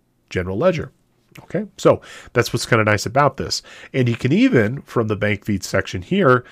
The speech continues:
set up banking rules so that it even makes it simpler going forward, where you can say, "Hey, anytime you, for example, see seven eleven, okay,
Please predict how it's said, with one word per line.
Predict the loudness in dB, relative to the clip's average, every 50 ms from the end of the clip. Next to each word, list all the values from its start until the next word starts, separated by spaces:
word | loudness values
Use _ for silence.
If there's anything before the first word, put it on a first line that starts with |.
| -20 -20 _
set | _ -2 2 2
up | 2 2 2
banking | 2 0 0 0 -2 -6 -8 -6 -6
rules | -4 -4 -4 -4 -4 -6 -8 -10 -10 -8
so | -6 -6
that | -4 -4
it | -6 -6
even | -6 -6 -6 -4 -4
makes | -4 -4 -6 -8 -10
it |
simpler | -10 -8 -4 -2 -4 -2 0 0 0 0 0
going | -4 -6 -8 -10 -10
forward, | -6 -2 2 2 2 2 0 -2 -8 -8
where | -6 -4 -4
you | -4
can | -6 -6 -6
say, | -4 -2 -2 -2 0
"Hey, | 0 0 2 2 0 0
anytime | -2 -4 -2 0 0 0 2 2
you, | 0 0
for | 0 -2
example, | 0 2 0 2 2 0
see | -2 -2 -2 -4
seven | -4 2 4 4 4 6 4
eleven, | 4 4 6 6 6 4 4 0 -2 -6 -12 _ _ _ -14
okay, | -14 -4 2 2 4 4 2